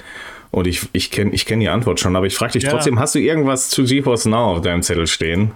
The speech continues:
Speaker 2: Äh, nein, ich hab wirklich nur aufgeschrieben, dass, äh, jetzt am Donnerstag sehr,
Speaker 1: Ah.
Speaker 2: sehr viele Titel,
Speaker 1: Okay.
Speaker 2: äh, hinzugefügt worden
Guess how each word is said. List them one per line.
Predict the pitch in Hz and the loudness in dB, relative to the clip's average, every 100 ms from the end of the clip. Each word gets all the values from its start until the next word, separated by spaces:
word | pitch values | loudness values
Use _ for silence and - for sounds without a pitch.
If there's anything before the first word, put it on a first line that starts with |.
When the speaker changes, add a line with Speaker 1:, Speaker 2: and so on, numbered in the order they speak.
| - | -2
Speaker 2:
Äh, | 190 208 190 175 - - | 0 2 0 -2 -4 -4
nein, | 165 175 175 | -2 0 0
ich | 143 156 | -2 -2
hab | 170 | -2
wirklich | 175 180 | 2 2
nur | 165 | 2
aufgeschrieben, | 82 165 170 147 160 147 147 | 0 -2 -2 -2 -2 0 0
dass, | 135 131 131 - - | 0 -2 -2 -6 -2
äh, | 131 127 | 0 0
jetzt | 127 123 131 | 0 -2 -4
am | 131 | -2
Donnerstag | 120 123 123 120 117 | -2 -2 -2 -4 -4
sehr, | - 131 147 147 | -4 -2 0 0
Speaker 1:
Ah. | |
Speaker 2:
sehr | 147 135 | 0 -2
viele | 127 135 127 | -2 0 0
Titel, | 127 135 123 | 0 -2 0
Speaker 1:
Okay. | - 107 123 - - _ - | -2 -2 -4 -6 -20 _ -6
Speaker 2:
äh, | 123 | -4
hinzugefügt | 120 113 - 120 117 - 113 - | -2 -4 -4 -4 -4 -4 -8 -6
worden | 110 107 110 117 | -6 -2 -2 -4